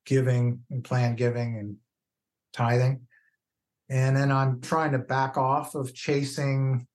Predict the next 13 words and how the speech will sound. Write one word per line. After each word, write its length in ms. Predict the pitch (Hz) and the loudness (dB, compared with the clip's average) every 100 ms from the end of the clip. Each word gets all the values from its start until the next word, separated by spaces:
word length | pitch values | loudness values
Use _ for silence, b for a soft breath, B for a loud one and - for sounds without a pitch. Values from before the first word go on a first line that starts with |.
| _ _ _ - | _ _ _ -4
consulting 580 | 131 123 143 139 160 | -2 0 0 0 -2
fees 560 | 156 - 156 160 180 180 | -4 -2 0 2 0 -2
with 300 | 135 123 123 | -2 -2 -4
corporations, 1000 | - 135 139 131 139 135 180 185 - - | -4 -2 0 0 0 0 2 2 0 -12
which 240 | - 123 - | -8 -6 -4
is 260 | 120 - - | -6 -6 -6
tempting 560 | - 135 131 143 143 127 B B B _ | 0 0 2 0 0 -2 B B B _
on 160 | 123 120 | 0 2
those 240 | 120 120 | 4 2
engagements 600 | 123 123 123 127 131 123 | 2 2 2 2 -2 -2
that 140 | 131 120 | -8 -2
pay 180 | 135 131 | 2 2
well. 400 | 135 135 139 | 2 0 -4